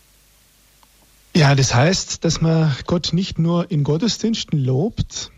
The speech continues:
sondern dass man wirklich versucht, so sein Leben zu gestalten, dass, äh, vierundzwanzig Stunden zum Lobe Gottes sind.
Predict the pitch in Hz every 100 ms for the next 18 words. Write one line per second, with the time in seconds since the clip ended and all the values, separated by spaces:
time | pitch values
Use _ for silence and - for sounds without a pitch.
0 | - - 151 156 147 160 156 175 180 147
1 | 165 - 147 143 165 175 - - - 156
2 | 156 151 139 143 151 - 139 135 - 120
3 | 151 - 175 170 - - - - - -
4 | 143 131 - - - - 226 151 131 123
5 | 117 165 180 151 147 139 - - 185 180
6 | 170 156 - - _ - 139 135 147 147
7 | - 143 147 127 - 120 107 -